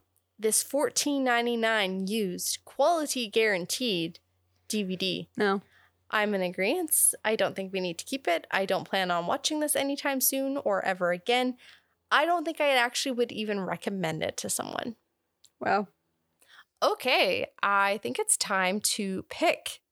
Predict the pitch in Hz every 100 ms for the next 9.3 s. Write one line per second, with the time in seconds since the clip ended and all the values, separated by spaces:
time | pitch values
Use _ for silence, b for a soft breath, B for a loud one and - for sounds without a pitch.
0 | - 208 208 190 - - 190 185 - -
1 | - _ - 196 185 170 185 285 - _
2 | _ _ _ _ _ _ _ _ _ -
3 | 190 190 196 190 190 175 101 - 202 _
4 | - 220 165 - _ _ _ _ - 214
5 | 262 311 330 - 349 466 - - 214 190
6 | 180 185 208 233 190 202 214 240 269 311
7 | 311 - 254 220 214 208 - _ _ _
8 | _ _ _ _ _ _ - 277 247 196
9 | 170 170 180